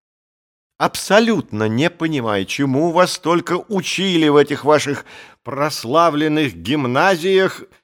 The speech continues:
или, как их там, колледжах, что ли?» «Колледж Святого Патрика, Иван Степанович, в Квебеке». «Не Святого Патрика», разразился океанограф, «а святого невежества.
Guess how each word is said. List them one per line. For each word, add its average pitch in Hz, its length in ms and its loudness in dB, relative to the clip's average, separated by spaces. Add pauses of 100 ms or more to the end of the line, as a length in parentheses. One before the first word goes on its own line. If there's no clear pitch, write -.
(220)
или, 160 680 0
как 175 240 0
их 147 140 -4
там, 117 460 -2 (340)
колледжах, 151 760 0
что - 420 -4
ли?» 90 220 -8 (720)
«Колледж 175 340 -2
Святого 143 420 -2
Патрика, 139 460 0
Иван 98 340 -4
Степанович, - 580 -10 (280)
в - 120 -20
Квебеке». 113 560 -2 (840)
«Не 147 240 -2
Святого 160 800 0
Патрика», 95 920 -4 (420)
разразился 107 800 -2
океанограф, 101 680 -4 (360)
«а 147 140 -2
святого 160 880 2
невежества. 120 1160 0